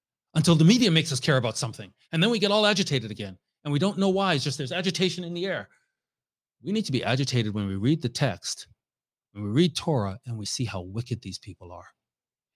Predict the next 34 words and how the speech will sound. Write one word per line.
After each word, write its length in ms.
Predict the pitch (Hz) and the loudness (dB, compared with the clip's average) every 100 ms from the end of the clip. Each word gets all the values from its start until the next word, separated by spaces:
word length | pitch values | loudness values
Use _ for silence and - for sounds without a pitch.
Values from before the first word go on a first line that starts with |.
| _ | _
And 140 | 110 | -4
we 80 | 120 | 0
just 200 | 139 127 | 0 0
cannot 340 | - 123 85 107 | -2 -2 -4 -4
wait 240 | 120 127 | 0 0
for 160 | - 117 | -2 -6
God's 300 | 104 95 - | -6 -8 -10
judgment. 520 | - 107 120 - - _ - | -12 -14 -18 -20 -20 _ -14
And 120 | 113 | -6
we 140 | 123 196 | 0 0
are 100 | 143 | 0
full 280 | - 135 | 0 0
of 100 | 107 | 0
wrath. 400 | 110 87 - - - _ _ | -8 -12 -14 -18 -20 _ _
So 160 | - | -4
when 140 | 127 120 | -2 2
he 180 | 151 233 | 4 4
returns 400 | 165 - 123 110 | 4 2 -2 -2
full 200 | - 104 | -4 -6
of 100 | 95 | -6
wrath, 320 | 98 117 - - _ | -6 -6 -8 -20 _
hey, 340 | - 202 139 - _ - | 0 2 2 -4 _ 0
there's 160 | 190 | 2
alignment. 600 | 185 120 135 180 107 90 | 4 2 4 4 2 -2
We're 120 | 165 202 | 2 2
on 100 | 143 | 2
the 60 | |
same 260 | 123 165 170 | 2 2 2
side. 320 | 165 180 131 | 0 -2 -2
We're 80 | 156 | -2
on 140 | 180 | -2
the 40 | 120 | -4
same 280 | - 117 | -4 -4
team. 320 | - 170 117 | -6 -8 -10